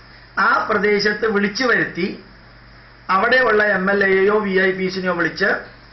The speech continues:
ഈ കുട്ടികൾക്ക്, ഹിന്ദു കുട്ടികൾക്ക്, അതിനിടയ്ക്ക് ഒന്ന് രണ്ട് മുസ്ലിം കുസ്-, കുട്ടികളുണ്ടാവും,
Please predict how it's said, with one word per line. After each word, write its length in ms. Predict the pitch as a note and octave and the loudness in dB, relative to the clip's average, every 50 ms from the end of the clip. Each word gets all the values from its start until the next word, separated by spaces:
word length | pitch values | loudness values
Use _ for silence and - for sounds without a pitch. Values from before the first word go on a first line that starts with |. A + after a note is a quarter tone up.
| - - - - - - - - - - - - - - | -20 -20 -20 -20 -20 -20 -20 -20 -20 -20 -20 -20 -10 -4
ഈ 120 | G#3+ G#3 F#3+ | -2 -2 -2
കുട്ടികൾക്ക്, 580 | - F3 E3 E3 E3 D#3 D#3 D3 D3 - D3+ - - | -2 -6 -8 -6 -4 -2 -2 -2 -2 -4 -8 -8 -8
ഹിന്ദു 460 | - - A3 A#3+ B3+ C4+ C#4 C4+ D#4 | -10 -8 -4 -4 -2 -2 -2 -2 -2
കുട്ടികൾക്ക്, 720 | D4+ B3 G3+ A3 - F#3 E3 E3+ D#3+ D3 D3 - E3+ A3 C4 - - - - - - - - - - - - - - | -2 -2 -2 -6 -6 -4 -4 -2 -2 -4 -2 -2 -2 -2 -2 -2 -6 -8 -14 -20 -20 -20 -20 -20 -20 -20 -12 -6 -4
അതിനിടയ്ക്ക് 340 | A#3+ B3+ B3+ A#3+ A3 B3 B3 | -2 0 0 0 0 0 0
ഒന്ന് 240 | A#3 A#3 A#3+ B3 | 0 0 0 0
രണ്ട് 200 | B3 B3+ - B3+ | 0 0 0 0
മുസ്ലിം 340 | A#3+ A3+ - - G#3 A3 G#3 G3 | -2 -2 -4 -2 -2 -2 -2 -2
കുസ്-, 260 | F#3 - - - - | -4 -6 -10 -10 -10
കുട്ടികളുണ്ടാവും, 520 | F#3 E3 F#3 F#3 F3 E3 D3 B2+ B2 - | -6 -4 -2 0 0 -2 -2 -4 -8 -10